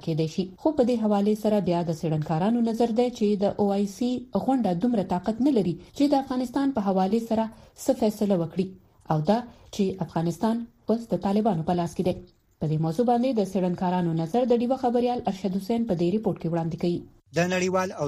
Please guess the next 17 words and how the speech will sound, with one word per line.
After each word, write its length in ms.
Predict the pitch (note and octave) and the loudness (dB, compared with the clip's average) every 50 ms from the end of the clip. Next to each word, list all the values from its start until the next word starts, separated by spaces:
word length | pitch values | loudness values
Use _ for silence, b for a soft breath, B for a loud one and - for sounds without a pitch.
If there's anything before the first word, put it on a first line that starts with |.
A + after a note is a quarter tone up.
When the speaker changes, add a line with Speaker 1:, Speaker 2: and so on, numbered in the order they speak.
| C3+ - | -4 -4
Speaker 2:
سیاسي 320 | - D#3+ D3 C#3+ - G3 E3 - | -4 -4 -4 -2 -4 -6 -4 -2
چارو 220 | E3 D3 C#3+ D3 C#3 - | -2 -2 -2 -4 -2 -2
کارپوهه 420 | D#3 D3 - - F#3 E3+ D#3+ F#3+ F#3 D#3 F3 | -2 -2 -2 -2 -2 0 0 -2 -2 -2 -4
ډاکټر 260 | F3 E3+ - F#3 F3 E3 | -4 -4 -4 -8 -8 -6
سرفراز 440 | - D#3 C3 A#2+ - D3 C#3+ C#3+ - - | -6 -8 -8 -4 -4 -4 -4 -4 -6 -4
خان 160 | - F#3 F#3+ E3+ | -6 -4 -2 -2
وایس 200 | D3 C#3+ C#3+ C3 D3+ | -2 -2 -2 -4 -4
اف 80 | C3 - - | -6 -4 -4
امریکا 360 | D3 D#3 D#3+ D#3+ C#3+ - D3+ C#3+ C3 | -2 -2 -2 -2 -2 -4 -4 -4 -2
ډیوه 200 | D3 D3+ D3+ E3 D#3+ - | -2 -2 -2 -2 -2 -2
ته 60 | E3 D3+ | -2 0
وایي، 180 | D#3+ F3+ G3 F#3+ B B B B B B B D3 | 0 0 -2 -2 B B B B B B B -2
دا 60 | F3+ F#3 E3+ - | -2 -2 0 0
سمه 220 | - F#3 F#3 F#3+ F3 | 0 0 0 0 0
ده 60 | F#3+ F3+ E3+ | -2 -4 -4
چې 80 | F#3 E3 - | -4 -6 -4
په 80 | D3 | -4